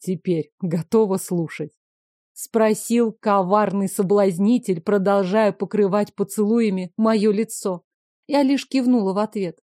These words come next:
Слушать его бесподобный голос было одно сплошное удовольствие.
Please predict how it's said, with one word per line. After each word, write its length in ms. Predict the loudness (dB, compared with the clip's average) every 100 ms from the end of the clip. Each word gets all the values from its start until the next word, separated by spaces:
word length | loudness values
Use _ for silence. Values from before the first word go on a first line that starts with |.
| _
Слушать 480 | -6 -2 -2 -4 -2
его 240 | -2 0
бесподобный 1040 | 0 0 -4 -4 -2 0 2 2 2 -2 -2
голос 480 | 0 2 2 2 2
было 340 | 0 2 2
одно 320 | 0 0 0
сплошное 600 | -2 -2 -2 0 0 0
удовольствие. 880 | 2 2 0 2 0 -2 -8 -8 -8